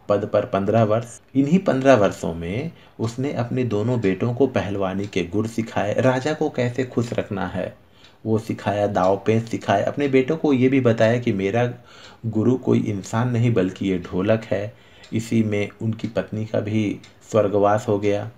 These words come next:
राजा की मृत्यु। इन्हीं पन्द्रह वर्षों में राजा की भी मृत्यु हो गई और राजा की मृत्यु हो जाने के बाद राजनीतिक षड्यंत्र शुरू हुआ।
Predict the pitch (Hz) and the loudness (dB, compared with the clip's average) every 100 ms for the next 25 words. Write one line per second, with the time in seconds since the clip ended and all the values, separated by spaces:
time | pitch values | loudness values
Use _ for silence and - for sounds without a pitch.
0 | _ _ _ 113 117 123 123 131 113 92 | _ _ _ -2 2 2 2 0 0 -2
1 | 78 - - - - - _ _ _ _ | -2 -8 -10 -10 -12 -20 _ _ _ _
2 | 123 131 170 175 117 113 117 104 - 107 | -4 0 0 0 2 4 4 4 0 -4
3 | 85 87 120 170 - _ - 104 104 107 | -4 -4 -6 -8 -14 _ -6 0 2 2
4 | 127 131 127 123 120 120 139 131 117 123 | 0 0 2 2 0 0 0 0 0 -2
5 | 143 165 - 104 95 90 - 101 98 98 | 0 -2 0 2 4 2 -2 -2 0 0
6 | 123 156 143 120 117 123 117 104 98 92 | 0 0 0 0 0 0 0 0 -2 -2
7 | 87 87 - 85 92 110 80 - - _ | -4 -6 -4 -2 0 2 0 -4 -18 _
8 | _ 101 107 104 107 104 98 135 - 90 | _ 0 2 2 0 -4 -2 -4 -2 -2
9 | 90 92 90 85 - 82 85 85 85 | 0 -2 -2 -6 -6 -6 -6 -6 -6